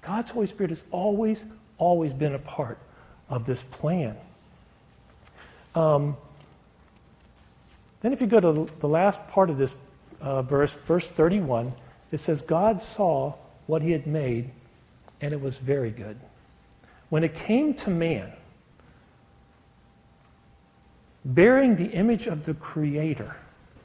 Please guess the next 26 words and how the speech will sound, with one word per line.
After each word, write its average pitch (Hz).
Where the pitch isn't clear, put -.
he 143
said 147
it 143
was 127
very 120
good. 107
Do -
you 285
understand 202
that 165
we 185
are 160
separate 160
from 147
animals? 156
That 185
we 247
have 214
a 175
soul? -
I've 339
asked 339
people 185
over 156
the 135
years, 135